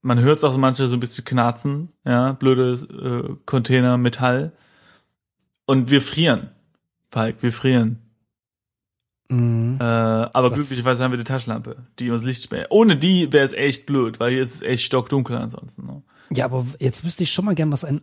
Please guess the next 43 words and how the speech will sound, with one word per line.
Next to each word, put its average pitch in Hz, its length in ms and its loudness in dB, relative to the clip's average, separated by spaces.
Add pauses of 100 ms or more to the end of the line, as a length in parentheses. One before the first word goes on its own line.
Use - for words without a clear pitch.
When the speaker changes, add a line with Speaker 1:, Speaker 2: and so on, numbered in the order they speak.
Speaker 2:
osmischer 196 540 0
Speaker 1:
Na, - 140 2
Speaker 2:
oder 151 160 2
Speaker 1:
das 135 200 -2
Speaker 2:
wie 175 120 -2
Speaker 1:
können 160 200 2
wir 151 40 0
Speaker 2:
auch 143 40 2
Speaker 1:
doch 147 60 4
Speaker 2:
immer 175 100 0
Speaker 1:
jetzt 160 80 -2
mal 131 100 2
untersuchen. 120 520 -4
Speaker 2:
offen 113 60 -4
ist. - 180 -8 (560)
Weil, 135 200 2 (520)
also 135 280 0 (100)
scheinbar 170 420 2
ist 160 160 -2
ja 156 80 2
die 143 160 -2
Spezialität - 880 -2
eines 127 280 0
osmischen 160 460 2
Ofens - 420 -4
kalt - 280 -4
zu - 100 2
sein, 117 200 2
Speaker 1:
So. 113 180 2
Speaker 2:
wie 135 100 0
mir 117 140 4
scheint, 117 400 0
obwohl 143 240 0
er 131 60 4
grell 120 240 2
leuchtend 127 380 0
ist. 117 260 -8 (100)
Speaker 1:
Ähm, 135 520 2 (600)
osmische 196 640 2
Öfen 180 360 0
sind 139 240 0
in 117 220 0
Chalabais 123 880 0